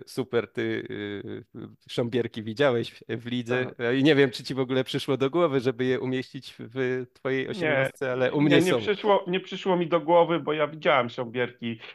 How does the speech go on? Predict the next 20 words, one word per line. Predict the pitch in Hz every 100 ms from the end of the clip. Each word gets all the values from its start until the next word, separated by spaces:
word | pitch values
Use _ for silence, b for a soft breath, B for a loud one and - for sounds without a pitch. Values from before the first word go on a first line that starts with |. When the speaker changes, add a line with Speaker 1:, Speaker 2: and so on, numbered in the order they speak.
| B _
Speaker 2:
w |
pierwszej | 135 139 139 127
lidze, | 120 131 135
pamiętam | 127 117 120 - 104
sezon | 101 113 110 120
mistrzowski, | 113 - 139 147 -
pamiętam | 135 123 131 131 131 120
jeszcze | 123 120 127
ten | - 123 123
ich | 117
stary | - 135 123 123
stadion, | - 135 131 123 131
który | 131 139 139 127 B B B -
był | 135 131
o | 127
tyle | 127 147 135
ciekawy | 135 143 151 143 120 123 117 110
w |
latach | 123 123 120 120 -
siedemdziesiątych, | 131 113 117 113 113 143 131 131 127 156